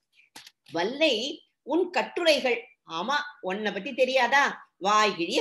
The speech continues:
பேசுவ நீ. கட்டுரைகள்னா என்ன? நிறைய பேசுவ நீ. "வல்லை உன் கட்டுரைகள், பண்டே உன் வாய் அறிதும்." பண்டேனா எப்பவோ, பண்டை காலம் அப்படின்லாம் சொல்ற பத்தில, பண்டைனா எப்பவோ. "நீ எப்பவுமே இப்படிதான்,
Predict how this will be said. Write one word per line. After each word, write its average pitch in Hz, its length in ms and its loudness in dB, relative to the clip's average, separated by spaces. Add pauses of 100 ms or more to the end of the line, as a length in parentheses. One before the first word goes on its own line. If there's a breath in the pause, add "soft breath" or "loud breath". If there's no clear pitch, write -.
பேசுவ 226 400 0
நீ. 180 160 -4 (220)
கட்டுரைகள்னா 254 720 0
என்ன? 262 180 -2 (420)
நிறைய 196 440 -4 (140)
பேசுவ 302 420 -2
நீ. 233 100 -6 (260)
"வல்லை 247 400 0 (100)
உன் 269 240 -6
கட்டுரைகள், 214 760 -2 (760)
பண்டே 370 440 4 (120)
உன் 339 180 2
வாய் 254 400 2
அறிதும்." 269 360 0 (600)
பண்டேனா 330 560 2 (220)
எப்பவோ, 254 420 4 (100)
பண்டை 262 320 2 (100)
காலம் 240 480 2
அப்படின்லாம் 196 420 -4
சொல்ற 175 220 -10
பத்தில, 165 340 -8 (140)
பண்டைனா 277 520 -2
எப்பவோ. 302 400 0 (680)
"நீ 262 100 -10 (120)
எப்பவுமே 294 600 0
இப்படிதான், 285 460 0